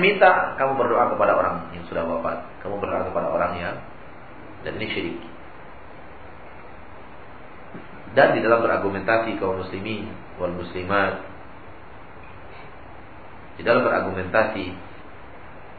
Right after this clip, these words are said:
orang yang pandai berargumentasi, dia akan memberikan pertanyaan yang kalau dijawab iya, salah, dijawab tidak, salah.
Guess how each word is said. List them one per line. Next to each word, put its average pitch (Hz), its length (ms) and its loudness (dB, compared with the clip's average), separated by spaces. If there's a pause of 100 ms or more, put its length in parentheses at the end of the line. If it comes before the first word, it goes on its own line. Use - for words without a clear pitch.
(600)
orang 123 240 4
yang 107 160 0
pandai 110 240 6
berargumentasi, 95 1040 0
dia 131 160 4
akan - 240 0
memberikan 120 320 0
pertanyaan 104 720 2
yang 104 80 -4
kalau 104 240 0
dijawab 104 320 4
iya, 107 320 8
salah, 117 320 4
dijawab 110 320 2 (320)
tidak, - 240 8
salah. - 320 4